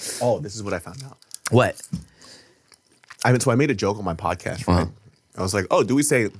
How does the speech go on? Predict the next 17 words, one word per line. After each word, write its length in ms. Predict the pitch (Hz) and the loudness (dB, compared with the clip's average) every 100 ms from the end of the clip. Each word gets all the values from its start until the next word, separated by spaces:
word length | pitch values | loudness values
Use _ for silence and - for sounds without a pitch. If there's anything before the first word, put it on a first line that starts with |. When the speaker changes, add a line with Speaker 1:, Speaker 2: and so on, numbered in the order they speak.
| - - - | -20 -14 -2
Speaker 1:
Latino 380 | 104 143 226 | 0 2 4
or 100 | 196 | 4
Latinx?" 840 | 107 95 98 - 87 80 - - - - - | 4 4 0 -2 -4 -4 -6 -12 -14 -20 -6
Bro, 400 | 85 92 104 135 - _ _ _ - _ - - - _ _ - | 4 4 4 0 -12 _ _ _ -20 _ -2 -2 -4 _ _ -8
Mexican 380 | - 98 - 139 | -2 -2 -2 -4
people 400 | 127 127 147 185 - - | -2 -2 -2 -4 -8 -2
ain't 140 | 98 | 0
fucking 300 | - 101 92 | 2 0 0
with 120 | 76 | -10
that. 160 | - 71 - - _ | -10 -18 -12 -14 _
Speaker 2:
Oh, 260 | 120 127 120 | 4 6 6
I 120 | 117 127 | 2 4
know. 340 | 123 98 82 - | 4 2 0 0
I 160 | 107 120 | 2 4
know. 360 | 113 85 - _ - - - | 2 0 -6 _ -20 -12 2
Speaker 1:
Like, 220 | 123 117 - | 2 2 0
I, 260 | 139 180 | 0 0